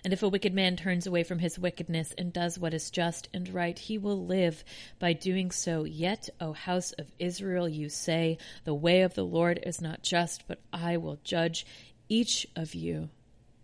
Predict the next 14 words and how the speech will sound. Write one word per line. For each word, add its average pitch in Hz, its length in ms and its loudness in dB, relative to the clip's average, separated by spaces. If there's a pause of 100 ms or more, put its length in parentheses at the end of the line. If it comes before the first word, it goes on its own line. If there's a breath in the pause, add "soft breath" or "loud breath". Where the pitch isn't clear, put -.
(320 soft breath)
according 190 480 -2
to 185 280 -2
his 175 260 0 (100)
own 156 440 0 (120)
ways. 160 760 -4 (840)
In 180 100 -2
the 175 80 0
twenty, 196 760 0 (320)
in 190 80 2
the 190 80 2
twelfth - 580 2
year 185 320 2
of - 240 -6
our 180 240 2